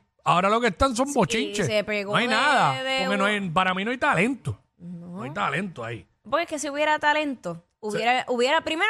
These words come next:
Speaker 2: hubiera
Speaker 1: Como
Speaker 2: enfoque.
Speaker 1: estaría como Karol, algo
Speaker 2: Eh,
Speaker 1: así.
Speaker 2: exacto, hubiera enfoque y su, y las decisiones que están tomando a nivel personal no serían las que está tomando.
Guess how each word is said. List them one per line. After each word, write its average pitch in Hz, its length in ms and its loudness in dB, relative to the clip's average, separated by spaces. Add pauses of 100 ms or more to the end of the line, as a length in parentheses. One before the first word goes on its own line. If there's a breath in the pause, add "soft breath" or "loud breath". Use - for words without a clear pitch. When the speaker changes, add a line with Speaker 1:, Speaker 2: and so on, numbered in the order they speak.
(100)
Speaker 2:
hubiera 359 300 2
Speaker 1:
Como 247 160 2
Speaker 2:
enfoque. 233 320 2
Speaker 1:
estaría 160 320 0
como 269 180 4
Karol, 185 460 2
algo 165 160 2
Speaker 2:
Eh, - 20 4
Speaker 1:
así. 139 140 0
Speaker 2:
exacto, 196 680 2
hubiera 233 200 0
enfoque 311 680 2
y 226 200 -4
su, 220 280 -6
y 233 100 -2
las 214 160 2
decisiones 247 500 -2
que 349 80 -4
están 330 320 0
tomando 311 500 2
a 247 100 0
nivel 240 280 -4
personal 302 760 0 (320)
no 247 200 2
serían 247 360 -2
las 196 120 -2
que - 100 -4
está 185 180 -4
tomando. 165 440 -6